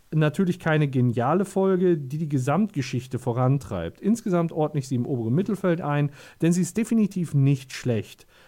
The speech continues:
Sie macht auch nach dem vierten Mal, äh, gucken Spaß und gehört zu den besseren Folgen der Staffel. Mehr als solide sieben von zehn.“ Dann schreibt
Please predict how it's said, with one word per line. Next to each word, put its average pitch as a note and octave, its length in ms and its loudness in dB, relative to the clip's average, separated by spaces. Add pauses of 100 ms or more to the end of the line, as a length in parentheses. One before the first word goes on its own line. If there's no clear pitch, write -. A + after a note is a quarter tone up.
(100)
Sie C3+ 140 -2
macht F#3 260 0
auch E3 160 0
nach E3+ 280 2
dem F3+ 160 2
vierten G3+ 400 -2
Mal, D3 380 0 (240)
äh, C3 100 -4
gucken F3+ 320 0
Spaß D#3+ 560 -2 (240)
und F#3+ 220 2
gehört D#3+ 260 2
zu - 100 -4
den C#3 140 2
besseren D#3+ 340 0
Folgen A#2 360 -2
der D#3 80 0
Staffel. C3 480 -6 (320)
Mehr E3 260 4
als F#3 200 0
solide D3+ 520 0
sieben B2 300 -2
von C3 240 0
zehn.“ G2+ 480 -6 (580)
Dann E3 260 -2
schreibt F3 520 -4